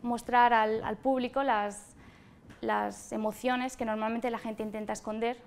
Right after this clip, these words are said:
porque son vergonzosas, supuestamente. Y con esto, pues, es para que la gente vea que, que no importa, todo el mundo sufrimos, todo el mundo añoramos, todo el mundo, pues, siente. Otra, por ejemplo, es con animales,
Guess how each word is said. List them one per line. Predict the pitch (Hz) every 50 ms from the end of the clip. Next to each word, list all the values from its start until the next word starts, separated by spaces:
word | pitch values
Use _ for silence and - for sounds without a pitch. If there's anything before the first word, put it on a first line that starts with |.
| - - - - - -
porque | - 220 - - 202 196
son | - - 202 202 202 196 190 190 202 196 - - - - - - - - - - - - - -
vergonzosas, | 208 220 208 202 208 208 202 - 240 233 - 220 202 - - - - - - - - -
supuestamente. | - - 196 202 220 202 - 208 220 240 240 214 226 190 - - - - - - - - - - - - - -
Y | 226 -
con | 226 220 226
esto, | 233 226 - 233 226 226
pues, | - 233 220 - -
es | 214 -
para | - 220 214 208
que | 214
la | 214 208
gente | - 214 214 196 220 214 214
vea | 202 214 208 208 214
que, | 214 214 208 208 202 202 208 -
que | - 220
no | 208
importa, | 202 202 196 220 214 - 208 202
todo | - 208
el | 208 214
mundo | 208 208 208 208 202 202 202 202 202 202 - - - - - - - - _ _ - -
sufrimos, | - - 220 202 - 254 254 254 262 269 269
todo | - 226
el | 214
mundo | 214 208 214 208 208 208
añoramos, | 208 208 214 214 226 240 247 254 254 262 -
todo | - 233 214
el | 208
mundo, | 208 208 214 214 214 214 214 208 190 190
pues, | - - -
siente. | - - - - 226 208 196 - - - - - - - - - - - - - - - - - - - - - - - - -
Otra, | - 240 247 240 240 240
por | 240 247
ejemplo, | 240 - 277 302 294 277 294 311 320 - - - - - _ _ _ _ _ _ _ _ _ -
es | - - -
con | - 220 220
animales, | 214 226 233 247 247 262 311 330 -